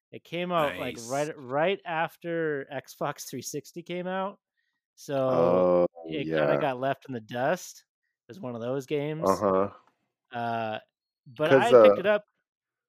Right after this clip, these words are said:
Speaker 3: Soul Calibur four had, um, that was the one with, like, Yoda
Speaker 1: Yeah,
Speaker 3: and
Speaker 1: Yoda
Speaker 3: Darth
Speaker 1: and,
Speaker 3: Vader.
Speaker 1: uh, Darth Vader. Yeah, that was a good one
Speaker 3: Yeah.
Speaker 1: too,
Speaker 3: Yeah,
Speaker 1: which
Speaker 3: yeah.
Speaker 1: I did play that one a lot as well, but this one I played, it was, like, right when I,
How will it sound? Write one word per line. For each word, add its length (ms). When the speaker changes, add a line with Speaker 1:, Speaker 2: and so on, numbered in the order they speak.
Speaker 3:
Soul 260
Calibur 400
four 420
had, 500
um, 420
that 140
was 120
the 60
one 120
with, 80
like, 140
Yoda 640
Speaker 1:
Yeah, 180
Speaker 3:
and 0
Speaker 1:
Yoda 520
Speaker 3:
Darth 200
Speaker 1:
and, 60
Speaker 3:
Vader. 240
Speaker 1:
uh, 440
Darth 260
Vader. 340
Yeah, 340
that 180
was 120
a 60
good 140
one 220
Speaker 3:
Yeah. 80
Speaker 1:
too, 580
Speaker 3:
Yeah, 160
Speaker 1:
which 160
Speaker 3:
yeah. 80
Speaker 1:
I 40
did 200
play 160
that 160
one 80
a 80
lot 240
as 120
well, 200
but 160
this 220
one 120
I 60
played, 360
it 80
was, 180
like, 180
right 240
when 100
I, 160